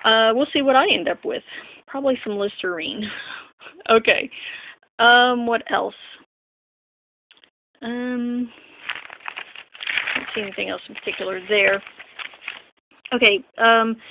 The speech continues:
the G E light bulbs. We are getting this coupon. It's two ninety-nine, get a dollar back. What does it say? Limit two. We're getting this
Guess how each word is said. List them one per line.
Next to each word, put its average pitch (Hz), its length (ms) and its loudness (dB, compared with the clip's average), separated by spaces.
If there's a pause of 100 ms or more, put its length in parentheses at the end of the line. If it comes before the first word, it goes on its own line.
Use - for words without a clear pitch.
(240)
the 220 100 4
G 202 120 -2
E 220 680 2
light 202 340 4
bulbs. 220 440 0 (300)
We 247 140 4
are 339 140 8
getting 247 260 4
this 196 80 0 (260)
coupon. 247 680 2 (580)
It's 208 200 -10
two 311 100 2
ninety-nine, 214 480 2
get 196 100 0
a 180 80 -6
dollar 185 280 4
back. 196 340 2 (320)
What - 160 -6
does - 80 -10
it - 80 -6
say? 277 100 -2
Limit 208 340 0
two. 220 180 4 (360)
We're 226 80 -6
getting 302 180 2
this 262 100 2